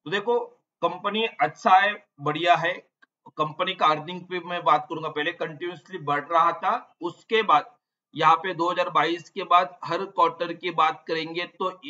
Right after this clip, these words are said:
earning उसका देखो गिरते, गिरते, गिरते ईपीएस दस रुपए तक हो गया। लेकिन उसके बाद last year जो तेईस का बहुत अच्छा था, Company अच्छे से ईपीएस बढ़ा रही है और अभी currently ईपीएस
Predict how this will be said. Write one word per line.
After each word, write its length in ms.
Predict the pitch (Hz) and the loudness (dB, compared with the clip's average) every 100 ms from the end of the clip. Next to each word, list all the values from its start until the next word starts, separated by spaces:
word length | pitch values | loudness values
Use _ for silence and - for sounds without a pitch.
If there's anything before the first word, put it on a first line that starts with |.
| - | -8
earning 400 | 151 156 170 185 | -6 -6 -8 -8
उसका 320 | 160 147 - 165 | -8 -10 -6 -6
देखो 280 | 165 180 165 | -4 -6 -6
गिरते, 420 | 147 165 151 180 | -6 -8 -6 -8
गिरते, 320 | 165 160 175 | -6 -8 -8
गिरते 320 | 170 165 147 185 180 | -8 -8 -6 -6 -6
ईपीएस 480 | 175 170 175 185 160 | -14 -12 -6 -6 -4
दस 200 | 143 165 165 | -4 -4 -4
रुपए 220 | 143 131 | -10 -12
तक 180 | 131 - | -12 -16
हो 60 | - | -18
गया। 160 | - - _ _ _ _ - | -20 -20 _ _ _ _ -10
लेकिन 220 | 135 165 | -8 -6
उसके 340 | 180 156 - 202 | -8 -8 -6 0
बाद 240 | 190 185 160 | 0 0 2
last 420 | 156 190 190 185 | 4 4 2 -10
year 180 | 190 190 | -8 -8
जो 140 | 196 190 | -10 -10
तेईस 400 | 175 165 170 - | -6 -4 -6 0
का 180 | - 190 - _ | 2 2 -2 _
बहुत 300 | 127 170 190 | 2 4 4
अच्छा 260 | 175 - 170 | -4 -4 -4
था, 200 | 170 202 - - _ _ _ | 4 4 4 -8 _ _ _
Company 500 | 170 165 160 190 202 | -4 -4 -6 -4 -2
अच्छे 520 | 208 - 151 147 208 190 | -4 -6 -14 -10 -8 -8
से 200 | 196 196 - 147 - 165 | -6 -8 -8 -14 -10 -6
ईपीएस 340 | 175 - 185 165 | -6 -4 -8 0
बढ़ा 280 | 151 156 175 | 2 4 4
रही 200 | 180 190 | 2 -2
है 100 | 208 | -2
और 220 | 233 185 | -2 -4
अभी 280 | 147 143 208 214 - | -6 -4 -4 -4 -2
currently 680 | 180 180 185 160 196 254 269 _ _ _ 143 | 2 2 0 -10 -6 -6 -6 _ _ _ -10
ईपीएस 400 | 151 165 180 | -8 -4 -6